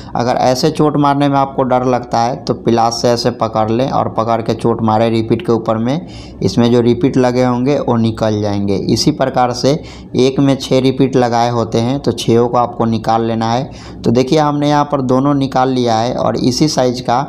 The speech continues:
लेदर, मतलब कि ब्रेक शूज और रिपीट खरीद के लाएंगे और इसमें लगाएंगे। तो चलिए, पहले सामान को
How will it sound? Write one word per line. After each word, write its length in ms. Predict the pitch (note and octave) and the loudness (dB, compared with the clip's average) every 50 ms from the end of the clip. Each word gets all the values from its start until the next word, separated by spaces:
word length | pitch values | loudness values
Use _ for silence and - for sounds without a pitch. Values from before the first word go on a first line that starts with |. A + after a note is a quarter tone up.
| - - - - - - | -8 -14 -18 -14 -6 -2
लेदर, 460 | - A2 A#2 A#2 A#2+ C3 D3 E3 D#3 - - - | 0 2 2 2 2 2 0 0 -2 -6 -4 -4
मतलब 380 | A#2 A#2 G#2 A#2+ B2 B2+ B2+ B2+ | -2 0 2 2 2 2 2 2
कि 80 | C#3 C3+ | 0 2
ब्रेक 340 | A#2 A2 A#2 A#2+ B2+ C3+ C3+ | 2 2 2 2 2 2 0
शूज 280 | - - C#3+ D3 C#3+ - | 0 2 2 2 2 2
और 240 | - - A#2+ A#2 A2+ | 0 0 2 2 2
रिपीट 440 | A#2+ A#2+ A#2 A#2 B2 G#2+ - - - - - | 2 0 2 2 0 0 0 -2 -10 -14 -8
खरीद 280 | - - G#2+ A#2 A#2 A#2 | -4 0 0 0 0 0
के 140 | - - B2+ | -2 -2 0
लाएंगे 580 | B2 A#2 A#2 A#2 A#2 A#2+ A#2+ A#2 A2+ A#2 C#3 F3 - - - - - - - - - - | 2 2 0 0 0 -2 0 0 0 0 0 -2 -6 -12 -18 -18 -20 -20 -18 -12 -6 -2
और 100 | A2 A2 | 0 0
इसमें 260 | A2+ A2 A2 B2 B2 | 0 0 0 2 2
लगाएंगे। 560 | B2 A#2 A#2 A#2 A#2+ A#2+ A#2 A#2 A#2+ A2+ A#2 A#2 | 2 2 2 2 0 0 -2 -2 -2 -2 -2 -2
तो 120 | A#2 - | -2 -2
चलिए, 400 | A#2 A#2 C3 B2+ B2+ C#3 D3 D#3+ E3 | -2 0 0 2 2 2 2 0 0
पहले 340 | - - A#2+ A#2 A#2+ B2 B2+ | -2 -2 -2 -2 -2 -2 -4
सामान 460 | B2+ - B2 A#2+ B2 B2 B2 B2+ B2+ | -2 -2 -2 0 0 0 0 0 -2
को 340 | B2+ - C#3 E3 F3+ - | 0 0 0 0 -2 -4